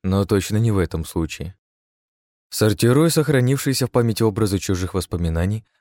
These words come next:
подошел к изуродованному телу. На истерзанной груди переливались и мерцали разноцветные сверки. Награда, то, ради чего разумные в мирах системы готовы убивать, не оглядываясь на пол, возраст и глупые моральные ценности.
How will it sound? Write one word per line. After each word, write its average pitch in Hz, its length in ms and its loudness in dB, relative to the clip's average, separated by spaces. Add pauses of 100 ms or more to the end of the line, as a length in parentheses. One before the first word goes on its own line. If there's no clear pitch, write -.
подошел 110 420 2
к - 60 -4
изуродованному 104 680 0
телу. 82 380 -6 (360)
На 95 140 2
истерзанной 123 520 2
груди 123 320 2
переливались 107 640 2
и 98 40 -6
мерцали 101 440 2
разноцветные 95 640 -2
сверки. - 460 -4 (420)
Награда, 110 600 0 (140)
то, 104 200 2
ради 92 240 2
чего 95 220 2
разумные 98 480 2
в 87 40 -2
мирах 95 280 2
системы 98 520 -2 (260)
готовы 101 440 0
убивать, 95 520 2
не 98 140 0
оглядываясь 95 580 0
на 98 160 0
пол, 104 280 0
возраст 90 520 0 (280)
и 117 120 -2
глупые 104 340 0
моральные 95 440 2
ценности. 82 580 -4